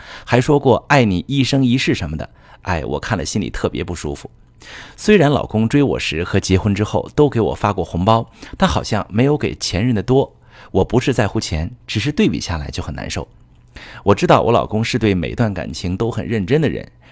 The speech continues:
之前都是走不下去才放弃，但是认定的就会不顾一切的对对方好。可是我心里啊，还是很不舒服，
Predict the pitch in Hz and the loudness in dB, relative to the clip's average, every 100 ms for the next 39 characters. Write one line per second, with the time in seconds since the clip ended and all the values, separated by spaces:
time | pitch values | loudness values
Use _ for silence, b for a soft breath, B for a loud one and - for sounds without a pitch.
0 | - - 208 - 104 160 170 117 113 - | -8 -4 -2 0 2 2 0 -2 -4 -4
1 | 110 135 131 214 - 82 80 73 - - | -2 -2 0 0 0 -4 -8 -10 -12 -16
2 | _ B B - 170 - 147 B B - | _ B B 2 2 2 0 B B 6
3 | 220 165 220 135 - - - 107 90 69 | 6 8 6 4 2 -6 -2 0 0 -4
4 | 95 101 104 110 - 131 - - 98 82 | -4 -2 -2 0 2 2 0 -4 -2 0
5 | 113 - 98 - - - _ - B B | 0 0 -4 -6 -12 -18 _ -20 B B
6 | - 165 202 160 - 190 131 104 - - | 0 4 6 6 6 4 4 2 0 2
7 | 139 175 147 101 117 127 117 98 | 4 4 2 0 0 -2 -2 -4